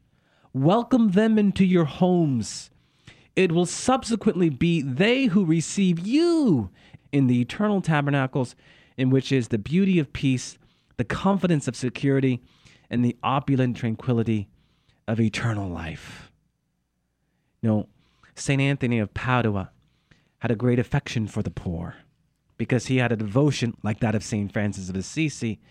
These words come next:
to the God who became poor in the manger. We must remember the manger scene that we see, uh, today all throughout the world during Christmas first came to us through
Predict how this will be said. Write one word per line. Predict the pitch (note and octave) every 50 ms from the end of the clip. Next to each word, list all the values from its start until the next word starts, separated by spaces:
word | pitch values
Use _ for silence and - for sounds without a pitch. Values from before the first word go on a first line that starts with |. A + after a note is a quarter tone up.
| _ _ _ _ _ - -
to | - C3 C3 B2+ A#2+ A#2+ A2+ - _ _ _ -
the | B2 A#2+ D3 C#3+
God | B2 D3+ C#3 C3 C3 C#3
who | B2 C#3 D3
became | C3 D3 C3+ - D#3 E3 F3 F#3 F3
poor | C3+ A2+ C3+ C3+ C3+ B2+ B2+ B2 B2+ A#2+ - - - - - _ _ _ -
in | E3+ D#3 D3+ C#3 C3 B2+ C3 C3+ C#3+ -
the | C3 C3 D3+
manger. | D3+ E3 F#3 G3 G3 F3+ D3 A2+ A2 F2 - - - - - _ _ -
We | A2
must | A#2 C3 C3+ B2+ - -
remember | C3 B2 C3 C3+ C3 B2 A#2+ A2+ - - _ _ _ _ _ _ _ _ -
the | A2+ B2+ C3+
manger | C3 C3+ D3+ E3+ E3+ E3+ D#3 C#3+ D3+
scene | C3+ - - E3 D3+ C#3+
that | C3+ C3 B2 -
we | A#2+ C3+ C3+
see, | A#2 - - - D3+ D3 C#3+ C#3 C3+ B2 - - - _ _ _ -
uh, | A#2 A#2
today | - - C#3+ C3 C3 C#3 C#3 C3+ B2+ A#2+ A2 G#2 G#2 - _ _ _ _ _ -
all | - D3 D3+ D3+ D3+ C#3+
throughout | - - C3 C3+ C#3 C#3 C#3 C#3 -
the | B2+
world | B2+ B2 A#2+ C3 D3+ D#3 D3+ C#3 C3 B2+ A2+
during | G#2 B2 B2+ A#2+ A#2+ A2+
Christmas | - - D#3 D#3 D3 - - A2 G2 F2+ - - - - - - _ _ _ _ _ _ _
first | - - - D#3 D#3+ D#3 - -
came | - C#3+ D3+ D#3+ F#3 G3 E3+
to | - - A#2 G#2+
us | G2+ F#2+ G2 - - - - - _ _ _ _ _ _ _ _ _ _ _ _ -
through | C3 B2+ C3+ C3+ C3 C3+